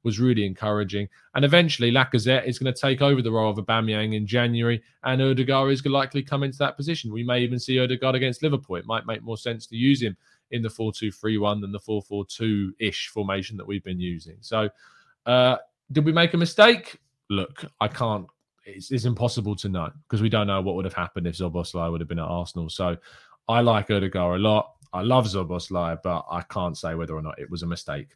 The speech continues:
'cause we just don't know. Uh, Adam says, "Hey, Tom, sorry if you already answered this, but I just came in. Would you take Vlahovic over En-Nesyri?" Yes, I would. Uh, Mohammed says, "How much do you think Osimhen would cost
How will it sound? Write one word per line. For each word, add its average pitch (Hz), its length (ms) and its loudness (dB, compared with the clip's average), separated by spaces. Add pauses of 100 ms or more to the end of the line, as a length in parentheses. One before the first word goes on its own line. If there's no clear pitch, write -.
'cause - 160 -10
we 85 80 -8
just - 240 -14
don't 71 300 -12
know. 117 140 -18 (560)
Uh, 139 160 4
Adam 196 240 8
says, 165 200 2
"Hey, 190 140 6
Tom, 156 240 2
sorry 190 220 4
if 180 40 0
you 190 60 0
already 165 240 4
answered 147 340 2
this, 147 300 4
but 123 380 6
I 117 100 0
just 131 260 2
came 104 220 -2
in. 107 240 0
Would 147 180 4
you 127 60 -6
take 104 300 -2
Vlahovic 107 440 -2
over 98 260 -2
En-Nesyri?" 98 540 -4
Yes, - 440 -6
I - 20 -10
would. 76 260 -10 (360)
Uh, 110 100 -4
Mohammed 127 400 2
says, 110 300 -2
"How 165 160 2
much 147 260 0
do 139 80 -4
you 127 80 0
think 127 280 -2
Osimhen 117 520 0
would 110 140 -4
cost - 360 -4